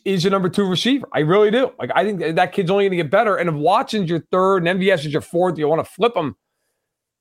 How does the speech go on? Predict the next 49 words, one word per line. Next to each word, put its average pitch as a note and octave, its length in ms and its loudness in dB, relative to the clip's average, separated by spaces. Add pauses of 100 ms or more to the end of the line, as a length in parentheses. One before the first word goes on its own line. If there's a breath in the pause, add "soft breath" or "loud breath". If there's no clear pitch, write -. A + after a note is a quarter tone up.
(520)
There's C4+ 200 2
a F#4 40 4
lot F#4 160 4
of B3 80 -2
teams C#4+ 240 2
that A#3+ 60 4
are A3 60 4
worse F#3 420 0
than D3+ 140 -2
that A#2 180 -2
in C3+ 60 -10
the D#3 80 -2
N C#3+ 80 -2
F B2 120 -8
L. - 120 0
Like, D3+ 160 -2 (380)
that A3+ 280 2
is A3+ 160 -2
the G3 80 0
one F3 280 -2
thing D#3+ 160 -4
I D3 100 0
think C#3+ 200 -10
people D3+ 240 -4
do C#3 180 -2
have C#3+ 160 0
to D3+ 60 -2
understand. C3 680 -4 (1300)
Everybody C4+ 420 4
always, A3+ 240 2
like, G#3 180 -2
when F3+ 80 0
they F#3 80 2
look G3+ 140 0
at F#3+ 40 -6
the D#3+ 80 -8
Chiefs, D#3+ 280 -6
like, A#2+ 100 -2
"Oh F3 140 2
my D#3 100 -2
God, C#3+ 300 0
the G#2 80 -12
receiver." B2+ 520 -6 (220)
But G#3+ 180 -2
Kelce's G3 640 0
the E3+ 120 0
number B2+ 220 0
one G#2 200 -4
receiver. E2 460 -10